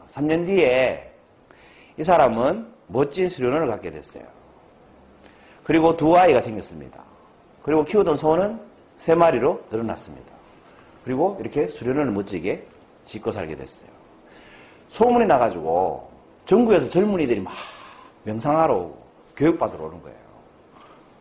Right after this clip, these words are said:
성공했죠? 꿈이 뭐가 됐어요? 현실이 된 겁니다. 그래서 상담하러 사람들이 이제 교육받으러 온 사람들이 묻습니다. "아니, 어떻게 이렇게 멋진 수련원을 이 깊은 산 중에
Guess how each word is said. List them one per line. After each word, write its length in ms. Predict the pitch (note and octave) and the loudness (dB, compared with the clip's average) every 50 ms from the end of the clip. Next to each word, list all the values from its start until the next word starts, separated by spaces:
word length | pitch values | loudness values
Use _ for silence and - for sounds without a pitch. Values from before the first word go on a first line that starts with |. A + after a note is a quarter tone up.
| _ _ _ _ _ _ _ - | _ _ _ _ _ _ _ -10
성공했죠? 680 | - - G3+ G#3 A3+ A#3+ B3+ - - F#3+ A#2 - - - - - _ _ _ - | -4 -2 0 2 2 2 0 0 2 2 2 2 0 -6 -16 -20 _ _ _ -2
꿈이 180 | - A#3+ A#3+ | 0 0 2
뭐가 180 | G#3+ D#3+ B2+ B2 | 2 2 2 2
됐어요? 440 | B2+ C#3 C3+ - F#3 E3 D3 D#3+ F#3+ - - _ _ _ _ _ _ - - - - - _ _ | 0 -2 -4 -4 -4 -4 -4 -4 -8 -12 -20 _ _ _ _ _ _ -20 -20 -20 -20 -20 _ _
현실이 300 | - E3+ F#3+ F#3 G#3 F3+ | 0 0 2 2 0 -2
된 140 | B2 F#2+ E2+ | -4 -6 -8
겁니다. 340 | F2 F#2 F2+ D#2+ C2 - C2+ - - - - - - - - - - - - | -10 -10 -12 -12 -14 -18 -20 -20 -20 -20 -20 -20 -20 -20 -20 -20 -20 -6 0
그래서 200 | - A3 G3+ F#3 | 2 2 4 4
상담하러 380 | G#3 G#3+ A#3 A#3+ B3 B3 A#3 G#3 | 4 4 6 6 6 6 6 4
사람들이 300 | A3 G#3+ G#3 F#3 F3 E3+ | 4 4 2 2 0 2
이제 340 | D#3+ D#3 C#3+ B2 A2+ - - - - - - | 4 4 4 2 0 -4 -12 -20 -20 -4 2
교육받으러 440 | - G3+ A#3+ A#3+ G3+ G#3 F#3+ F3+ E3 | 4 4 4 4 2 2 2 2 0
온 60 | D#3+ D#3+ | -2 -2
사람들이 300 | F3 E3+ D#3+ D3+ C#3+ C3 | -2 -4 -2 -2 -2 -2
묻습니다. 760 | B2+ D#3+ F3 - G3 F3 C3+ G2+ F#2 D#2+ D#2+ D#2 D2+ D2+ E2+ | -2 -4 -6 -6 -6 -6 -6 -4 -4 -4 -4 -4 -4 -4 -2
"아니, 120 | A#2 D#3 | 0 2
어떻게 380 | E3 F#3+ A3 G#3 C#4+ - - F#3+ | 2 2 2 2 0 0 0 0
이렇게 200 | F3 F#3+ - E3+ | 0 0 -2 0
멋진 320 | C3+ C#3+ D#3 - F#3 F3+ | 0 0 0 0 -2 -4
수련원을 880 | E3+ E3 C#3+ C3+ B2 B2 B2 A#2+ A2+ F#2 E2+ E2 F2+ F#2 F2 D#2+ D2+ C#2+ | -2 -2 -4 -2 -2 -2 -2 -2 -2 -4 -4 -6 -6 -6 -8 -8 -8 -8
이 100 | - D#3+ | -8 -6
깊은 280 | C3 A#2+ A#2+ - C#3+ C#3 | -6 -8 -8 -6 -6 -4
산 180 | C3 D3 C#3 | -2 -2 -2
중에 640 | C#3 D#3 D#3+ C3 F#2+ E2+ F2 F#2 F#2 F2 D#2 B1+ | -2 -4 -4 -4 -2 -2 -2 -2 -4 -4 -6 -8